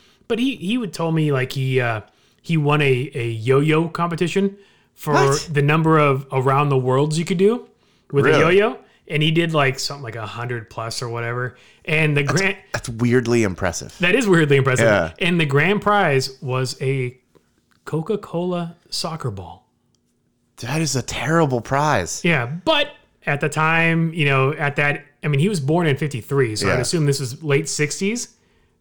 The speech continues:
Speaker 1: maybe mid
Speaker 2: Yeah.
Speaker 1: sixties, somewhere
Speaker 2: Yeah.
Speaker 1: in there. So that was the prize.
Speaker 2: Yeah, that's all right, I guess.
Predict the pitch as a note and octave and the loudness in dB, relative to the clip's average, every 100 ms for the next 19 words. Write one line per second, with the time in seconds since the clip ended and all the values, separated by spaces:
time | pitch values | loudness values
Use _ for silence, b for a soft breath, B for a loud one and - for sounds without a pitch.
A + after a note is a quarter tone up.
0 | - D3 F3+ A#3 F3 B2 D#3 G#3+ B3 A3 | -4 -2 0 -2 0 0 0 -2 -4 -2
1 | A3+ A#3 A#3+ C4+ - b b b - G3+ | 0 0 0 -4 -10 b b b 0 2
2 | F#3+ F#3+ - _ _ _ _ _ - B2 | 4 2 -6 _ _ _ _ _ -6 -4
3 | C3+ B2+ D3+ D#3 C#3+ D3 D#3+ D#3+ A3 F4 | -2 0 0 0 -4 -6 -4 -2 -2 -4
4 | B2 B2 C4 D4+ G3+ - G#2 E2+ D#2 - | -4 2 4 4 2 2 0 0 -4 -6
5 | E2+ D2+ D2+ - - | -8 -6 -8 -10 -18